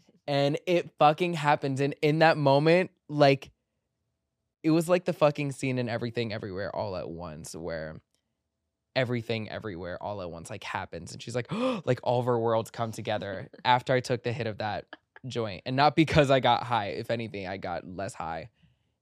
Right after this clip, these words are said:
Speaker 1: And it was because in that moment, I was like, <gasps> Oh, bitch, it happened. Like, you did it. You manifested it. It fucking happened. It was truly a miracle. It was so iconic.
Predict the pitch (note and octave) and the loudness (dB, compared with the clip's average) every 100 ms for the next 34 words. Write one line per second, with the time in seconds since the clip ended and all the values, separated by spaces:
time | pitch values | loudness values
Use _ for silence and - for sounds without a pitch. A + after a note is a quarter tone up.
0 | - C#3+ D3 C3+ C3+ C#3 D3 C#3 C3 B2+ | -6 0 2 0 0 4 4 4 2 2
1 | C#3 C3 B2 B2 B2 A3 C4 G#3+ C3+ _ | 2 4 4 2 -4 -4 -4 -4 -8 _
2 | _ D#3+ F3+ F3+ - C#3+ - F#3+ D4+ E4 | _ 6 6 6 2 2 2 4 4 8
3 | F#3 E3 D#3 - - _ - F3+ F3+ F#3 | 10 10 6 2 -8 _ 4 4 4 2
4 | F#3+ F3 G3+ G#3+ G#3+ - G3 F#3+ F#3+ B3+ | 2 4 6 8 8 4 -2 0 0 0
5 | C#4 A3 G#3 F#3 F3 - - - G3 G#3+ | 2 2 2 -4 -4 -4 -4 -2 -2 -2
6 | A3 A#3 F#3+ F3 E3+ D3+ B2+ - D3+ F3 | -6 -4 2 2 2 0 0 2 4 6
7 | F#3 G#3 - D3+ - C3+ D3+ D#3 E3 E3 | 4 0 -12 -12 -4 0 2 2 2 2
8 | E3 F3 - _ _ _ _ _ _ C3+ | 0 -4 -14 _ _ _ _ _ _ -4
9 | C3+ C3 B2+ - B2+ B2 A#2+ B2+ _ - | 0 2 0 2 2 2 0 -4 _ -6
10 | C3+ C3+ D3 - C3 D3 C#3+ B2+ A#2 A2+ | -2 -2 -2 2 4 4 2 0 0 -4